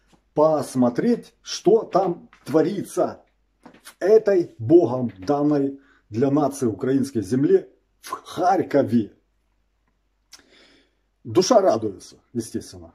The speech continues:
Показал и шведам, в переводе, естественно, через English, там, на польском ломаном и тому подобное. Ну, с-, шведы тоже очень мало понимают, соображают польский язык. Английский более-менее, можно их,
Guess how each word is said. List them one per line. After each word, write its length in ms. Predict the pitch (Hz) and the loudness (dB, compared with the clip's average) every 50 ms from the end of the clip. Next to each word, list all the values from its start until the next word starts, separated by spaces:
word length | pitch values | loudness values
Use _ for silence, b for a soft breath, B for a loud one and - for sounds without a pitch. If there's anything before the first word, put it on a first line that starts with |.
| _ - | _ -4
Показал 540 | - - - - - 151 175 165 147 127 - | -4 0 2 2 2 4 4 4 2 2 0
и 100 | 127 113 | -4 -6
шведам, 840 | - - - 127 143 175 196 180 151 151 147 139 135 127 120 117 _ _ _ _ _ _ | -6 -6 -8 -6 0 2 2 2 4 2 0 0 0 -2 -4 -8 _ _ _ _ _ _
в 120 | - - | -20 -6
переводе, 420 | - 135 123 123 123 123 113 110 113 | -4 -2 0 2 2 0 0 0 -4
естественно, 600 | 110 - - 110 - - 113 107 107 104 98 - | -6 -6 -10 -12 -8 -8 -8 -8 -8 -10 -12 -8
через 320 | - 123 107 110 120 175 | -8 -6 -4 -4 -2 2
English, 460 | 233 247 254 220 190 180 160 - - - | 4 4 4 4 2 0 -4 -4 -6 -12
там, 240 | 110 101 95 95 | -12 -10 -10 -10
на 120 | 95 98 - | -12 -14 -12
польском 520 | - - 240 214 196 - - 170 160 151 | -8 -6 -6 -6 -6 -8 -8 -10 -8 -6
ломаном 400 | 156 160 143 147 143 139 131 131 | -6 -6 -6 -8 -10 -10 -10 -12
и 40 | 123 | -12
тому 160 | 151 143 147 | -12 -14 -10
подобное. 380 | 143 151 139 156 147 139 135 135 | -10 -8 -6 -6 -6 -6 -6 -6
Ну, 200 | 170 202 165 - | -4 -4 -4 -4
с-, 120 | - _ _ _ _ _ 117 _ _ _ _ _ _ B B B B B B B B | -6 _ _ _ _ _ -20 _ _ _ _ _ _ B B B B B B B B
шведы 420 | - - - 139 143 127 127 131 | -14 -6 0 2 2 2 2 -2
тоже 320 | - - 127 110 101 107 | -2 -2 -4 -4 -4 -4
очень 420 | 107 113 123 113 - - 110 113 131 135 | -6 -4 -6 -8 -10 -6 -6 -6 -6 -4
мало 340 | 135 127 127 120 117 - _ _ _ _ _ _ _ | -6 -6 -4 -4 -6 -8 _ _ _ _ _ _ _
понимают, 460 | - 127 127 123 123 123 117 110 - | -4 -2 0 0 0 0 -2 -4 -6
соображают 500 | 120 107 107 107 104 113 107 101 - - | -8 -8 -8 -6 -6 -6 -8 -8 -10 -4
польский 400 | - 208 202 - - - - 349 | 0 0 0 0 -2 -6 -4 -4
язык. 380 | 339 285 147 330 330 - - b b b b b b b b b b _ _ _ _ _ - _ _ _ - | -4 0 0 -2 -2 -2 -6 b b b b b b b b b b _ _ _ _ _ -20 _ _ _ -2
Английский 460 | 208 180 165 226 254 226 - - 269 | -2 0 2 2 2 0 0 -2 0
более-менее, 520 | 254 - - 156 143 143 156 151 143 131 | 2 2 2 2 2 0 0 -2 -2 0
можно 300 | 120 120 147 160 - 127 | 0 0 0 0 -2 -2
их, 280 | 127 127 117 - - | -2 -2 -4 -8 -14